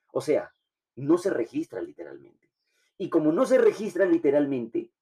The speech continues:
lo que normalmente tenemos que hacer los abogados que acompañamos a declarantes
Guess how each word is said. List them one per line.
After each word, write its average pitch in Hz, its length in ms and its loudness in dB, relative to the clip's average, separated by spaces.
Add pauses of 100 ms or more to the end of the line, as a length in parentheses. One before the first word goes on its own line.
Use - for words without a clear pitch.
(340)
lo 160 200 4
que 151 120 2
normalmente 196 640 2
tenemos 175 340 4
que 180 100 2
hacer 180 180 0
los 180 140 4
abogados 170 500 4
que 143 100 2
acompañamos 143 920 0
a 120 60 0
declarantes 113 800 -2